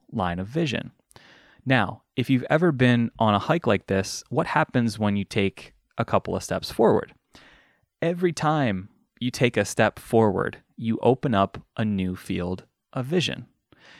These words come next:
You move past a few of the things that were blocking your line of sight. So some trees, some bushes, and now, once you've made it past them, you have a different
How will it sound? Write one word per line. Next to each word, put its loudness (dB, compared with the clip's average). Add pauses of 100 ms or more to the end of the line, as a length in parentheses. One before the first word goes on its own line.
(220)
You 4
move 4
past 0
a 0
few 4
of 2
the 2
things -2
that 0
were 2
blocking -2
your -2
line 0
of -6
sight. 0
So -8
some -10
trees, -2
some -6
bushes, 0 (580)
and 0
now, 2 (300)
once -2
you've -2
made 0
it -8
past -6
them, 0
you -2
have 0
a -2
different -4